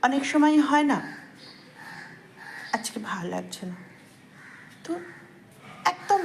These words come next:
মন ভালো নেই, কিছু কাজ করতে ইচ্ছে করছে না, কিছু করতে ইচ্ছে করছে না, মনের মধ্যে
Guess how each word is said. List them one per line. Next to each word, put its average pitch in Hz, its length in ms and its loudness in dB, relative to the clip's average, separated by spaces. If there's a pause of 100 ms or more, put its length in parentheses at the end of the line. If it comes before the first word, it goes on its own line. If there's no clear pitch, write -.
মন 214 180 4
ভালো 196 240 0 (100)
নেই, 170 120 -8 (1120)
কিছু 285 220 2
কাজ 233 200 4 (100)
করতে 202 300 -6
ইচ্ছে 202 260 -4
করছে 180 340 -8
না, 202 60 -6 (680)
কিছু 339 240 0 (140)
করতে 226 300 4 (100)
ইচ্ছে - 240 0 (100)
করছে 202 360 -4
না, 226 60 -4 (680)
মনের 339 300 6
মধ্যে 339 180 0